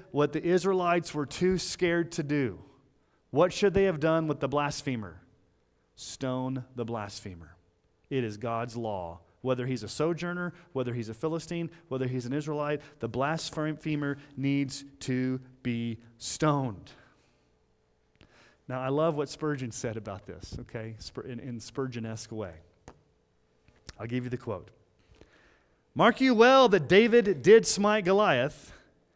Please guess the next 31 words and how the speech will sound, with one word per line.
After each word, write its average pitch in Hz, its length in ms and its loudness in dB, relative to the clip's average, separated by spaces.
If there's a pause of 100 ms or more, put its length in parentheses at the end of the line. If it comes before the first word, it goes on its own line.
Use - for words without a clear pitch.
(560)
and 143 140 0
he 175 80 2
smote 208 380 6
him 226 120 4
effectually 220 540 2
not 208 300 8
in 294 60 8
the 294 60 10
loins 262 800 6 (1700)
<laughs> 151 100 -4 (1800)
or 147 140 6
on 214 160 6
the 262 80 6
hand 196 520 4 (1080)
or 110 140 -2
on 127 100 0
the 151 80 -2
foot, - 480 2 (960)
but 214 160 8
in 247 80 6
a 247 60 6
vital 285 340 6
point 233 340 2
he 220 80 -2
delivered 190 400 4
the 165 60 -2
stroke 190 460 0
that 143 100 2
laid 156 180 2
him 160 120 0
low. 110 480 0